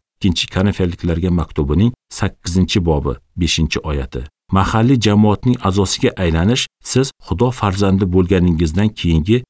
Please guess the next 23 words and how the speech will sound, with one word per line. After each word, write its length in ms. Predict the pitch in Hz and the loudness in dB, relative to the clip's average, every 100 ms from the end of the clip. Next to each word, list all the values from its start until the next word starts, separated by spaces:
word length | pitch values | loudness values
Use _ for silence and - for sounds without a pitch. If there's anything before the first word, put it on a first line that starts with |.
| _ | _
tabiiy 400 | 95 78 82 85 | -2 0 0 0
bosqichdir. 640 | 80 78 - - - - 60 - _ _ - | 0 -2 -4 -8 -8 -8 -10 -14 _ _ -8
Siz 260 | - 110 - - | -2 -2 -4 -4
Masihga 500 | 92 - 104 - 120 | -2 0 0 0 -2
bag'ishlanish 640 | 92 95 92 - 90 107 - | 0 0 0 -2 0 0 -2
orqali 500 | - - 80 78 120 123 _ | -6 -4 -2 0 0 -2 _
masihiy 500 | 98 - 98 - 104 | -4 0 0 0 0
bo'lasiz, 420 | 78 76 73 69 - - _ | 0 -2 -4 -6 -10 -16 _
ammo 280 | 82 80 76 | 0 2 0
siz 240 | - 123 - _ | -2 -4 -4 _
o'zingizni 640 | 110 95 110 98 92 117 - | 2 4 4 4 2 0 0
aniq 300 | - 107 120 - | 0 2 0 -2
guruhdagi 680 | 104 104 - 87 80 95 95 _ | -2 -2 -2 -2 0 0 -2 _
iymonlilarga 800 | 101 98 92 90 85 80 85 98 | 4 4 4 4 2 0 0 0
bag'ishlash 460 | 85 82 - 104 - | 0 -2 -2 -2 -2
orqali 480 | 87 80 82 80 64 - - | -4 -4 0 0 -2 -6 -4
jamoat 420 | 90 82 87 90 - | 0 2 2 -2 -4
a'zosiga 520 | 90 82 78 78 78 | -2 -2 -2 -2 -4
aylanasiz. 680 | - 71 69 65 - 65 - _ _ - | -4 -4 -4 -4 -6 -8 -10 _ _ -4
Birinchi 400 | 98 98 85 - | 2 2 2 -2
qaror 360 | - 95 71 - _ | 0 0 0 -4 _
najot 320 | 85 80 107 110 | -2 0 0 0
keltiradi, 480 | 87 73 - 67 | -2 -2 -4 -4